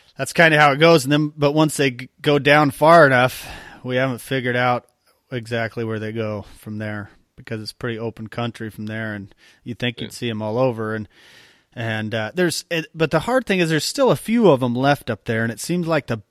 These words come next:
Speaker 1: bigger ones were up there till the end. But I don't know if you've ever hunted late season mule deer, but it's hard hunting an area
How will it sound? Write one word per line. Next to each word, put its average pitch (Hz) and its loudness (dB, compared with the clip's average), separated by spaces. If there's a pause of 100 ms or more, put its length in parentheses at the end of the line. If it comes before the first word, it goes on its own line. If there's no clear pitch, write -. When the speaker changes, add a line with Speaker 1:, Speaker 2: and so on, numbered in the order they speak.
Speaker 1:
bigger 156 0
ones 113 -4 (320)
were 123 -4
up 120 -6
there 117 -2 (320)
till 131 -2
the 120 -2
end. 117 0
But 113 -10 (580)
I 143 2
don't 123 -4
know 131 0
if - -10
you've 120 -8 (240)
ever 127 0
hunted 135 -2
late 131 0
season 113 -6
mule 147 2
deer, 123 0
but 139 -2
it's 180 -2
hard 160 2
hunting 139 2
an 123 0
area 120 0